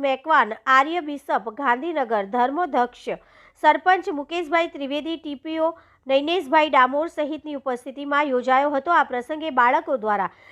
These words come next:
સાંસ્કૃતિક કાર્યક્રમો યોજાયા હતા. આ પ્રસંગે ફાધર થોમસ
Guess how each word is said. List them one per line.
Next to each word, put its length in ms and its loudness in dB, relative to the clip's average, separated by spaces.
સાંસ્કૃતિક 680 0
કાર્યક્રમો 580 0
યોજાયા 500 2
હતા. 220 2
આ 100 -4
પ્રસંગે 540 -4
ફાધર 280 0
થોમસ 400 -2